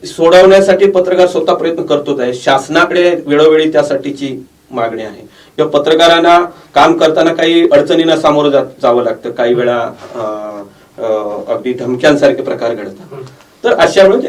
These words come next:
Speaker 1: आपल्या जिल्ह्यात ना कमी प्रमाण आहे, परंतु
Speaker 2: हम्म.
Speaker 1: इतर ठिकाणी जास्त घडतात. तर अशा पत्रकारांसाठी शासनाने अलीकडेच गेल्या दोन
Speaker 2: हम्म.
Speaker 1: वर्षापूर्वी, अ, जे आमच्या मराठी पत्रकार परिषदेने जे आंदोलन केलं त्याच्यानंतर किंवा आम्ही तिकडे आंदोलन केलं
Speaker 2: हम्म.
Speaker 1: त्याच्यानंतर तो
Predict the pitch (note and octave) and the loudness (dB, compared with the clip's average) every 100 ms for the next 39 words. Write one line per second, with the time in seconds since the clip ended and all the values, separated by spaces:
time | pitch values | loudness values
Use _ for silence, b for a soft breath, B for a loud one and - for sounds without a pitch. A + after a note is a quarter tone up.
0 | - D3 - F3 D3+ D3 F3 F#3 F#3+ - | -4 -4 0 0 0 2 2 4 2 2
1 | F#3+ G3 F3 E3 D4+ D3 G3+ F#3+ G3+ F#3+ | 4 4 2 2 2 0 0 0 2 0
2 | G#3 G3+ G3+ G3+ G3+ G3+ F#3+ - F#3+ E3+ | 2 0 0 2 4 2 0 -2 2 2
3 | D#3 B2+ - A#2+ - A3+ - G3+ G3 F#3+ | 0 -4 -4 -4 -2 0 0 0 -2 0
4 | F3+ F#3 F3+ F#3 F#3 D#3 - D#3+ D#3+ C#3+ | 2 2 2 0 -2 -4 -4 -2 0 0
5 | C#3 D3+ C3+ C3 C3+ C3+ - C3+ B2+ B2+ | -2 -4 -4 -2 2 0 0 -2 0 0
6 | C#3+ - B2 A#2+ A#2+ - B B B A#2 | -2 -4 -6 -6 -6 -8 B B B -6
7 | A2+ A2+ A2 B2 B2 C3 B2 - D3 C3+ | -2 -2 -2 -2 0 0 0 0 -4 -6
8 | B2 - C3+ B2 B2 B2+ B2+ A#2+ C3 A#2+ | -2 0 0 -2 -4 -4 -2 -2 -2 -2
9 | A2+ B2+ B2 A#2+ A2 G#2 A2+ A#2+ A2+ A#2+ | -2 0 -2 -4 -8 -10 -10 -8 -8 -6
10 | B2 - - C#3 E3 D#3+ C#3+ C#3 B2 A#2 | -8 -6 -4 -2 -2 -2 -6 -4 -4 -4
11 | A#2 - B2+ B2 C#3 C3+ C3+ - - F#3+ | -6 -6 -8 -10 -6 -6 -6 -6 -6 -8